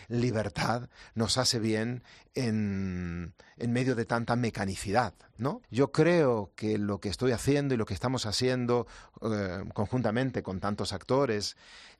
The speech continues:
eh, y con muchos actores que, mm, se exponen de una manera tan vulnerable, tan delicada,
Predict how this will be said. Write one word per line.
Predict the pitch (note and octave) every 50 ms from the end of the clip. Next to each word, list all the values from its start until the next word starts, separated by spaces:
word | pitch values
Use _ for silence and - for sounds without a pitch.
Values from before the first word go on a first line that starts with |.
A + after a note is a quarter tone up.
| _
eh, | B2 B2+ A#2+ A#2 A#2 A2+ A2 G2+ E2 - - A1 G1+ - - - -
y | - A2+ -
con | - G#2+ G#2
muchos | G#2+ C#3+ E3 D#3 - A#2+ F#2
actores | G#2 F#2+ - - A#2+ A#2 A#2 A2+ A2+ G#2+ -
que, | - - G#2 G2+ G2+ F#2+ F#2 F#2+
mm, | F#2+ F2+ E2+ - _ - - -
se | - - A2+ G#2
exponen | - - - - A#2+ C3 C#3 C3 B2+ A#2+ A#2+ A#2+ A#2 G2+
de | G#2+
una | G#2+ A2 A2+ G#2
manera | G#2 G#2 G#2 G#2+ G#2+ G#2 G#2 G#2 -
tan | - G#2+ G2 G2 G2 F#2+
vulnerable, | G#2+ A2 G2+ G2 G2 A2 B2+ C3+ C3+ A#2 A2 G#2+ G#2 G2+ G2+ G2 F#2 - - - - _
tan | - G#2 G#2+ G#2+
delicada, | G2+ G2 F#2 F#2+ - - B2+ B2+ B2+ B2 G#2 G2+ G2 G2 F#2+ F#2+